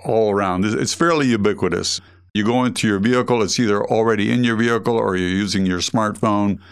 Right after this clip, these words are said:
and you're punching in your destination, and then you follow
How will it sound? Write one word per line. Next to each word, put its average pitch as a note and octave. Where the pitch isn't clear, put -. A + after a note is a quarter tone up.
and F#2+
you're F#2
punching A#2
in G#2
your F#2+
destination, G2
and G2+
then G2
you G2
follow G#2